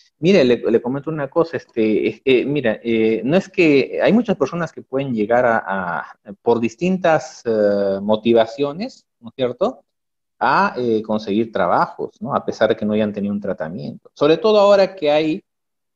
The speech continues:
eh, opciones, eh, no presenciales, ¿no? ¿No? Y justamente hay muchos pacientes que ahora están, tengo pacientes esquizoides y esquizo-, esquizofrénicos que están felices porque están haciendo sus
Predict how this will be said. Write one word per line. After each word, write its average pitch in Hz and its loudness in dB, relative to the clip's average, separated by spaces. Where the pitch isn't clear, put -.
eh, 104 6
opciones, 147 -2
eh, 104 -2
no 139 0
presenciales, 120 -2
¿no? 147 -4
¿No? 135 -6
Y 107 0
justamente 117 0
hay 113 4
muchos 123 0
pacientes 117 -2
que - -4
ahora 110 4
están, 113 -2
tengo 117 -2
pacientes 110 -2
esquizoides 120 2
y 107 -8
esquizo-, 101 -6
esquizofrénicos 123 -6
que 113 0
están 120 0
felices 127 0
porque 98 -6
están 117 -4
haciendo 110 -4
sus 95 -6